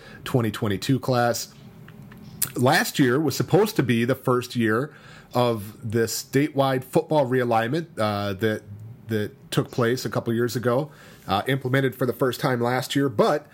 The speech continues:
with all of the changes, with the, the split seasons and everything else, we really didn't get a,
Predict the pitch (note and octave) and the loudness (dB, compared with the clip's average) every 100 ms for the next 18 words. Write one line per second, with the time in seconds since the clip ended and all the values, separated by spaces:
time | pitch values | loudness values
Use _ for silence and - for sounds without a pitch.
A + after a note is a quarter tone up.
0 | - - - - - G#2 - B2 E3 D#3 | -20 -20 -20 -14 -4 -2 2 2 2 0
1 | E3 - D#3+ E3 D#3+ C#3+ A#2 G2+ G#2+ G#2 | -2 -2 0 0 -2 -2 -8 -6 -6 -6
2 | F#2 - G#2 G2+ - E3+ D#3+ - D#3 D3+ | -8 -12 -8 -8 -4 -4 -2 -2 0 0
3 | D3+ D3 A#2+ C3 D3 C#3 C3+ C#3 - A#2+ | 0 -4 -4 -2 -2 -2 -2 -2 -2 -4
4 | A2 F3+ G#3+ D3+ F3+ A#2+ D3 | -2 -2 -2 -2 -4 -2 -2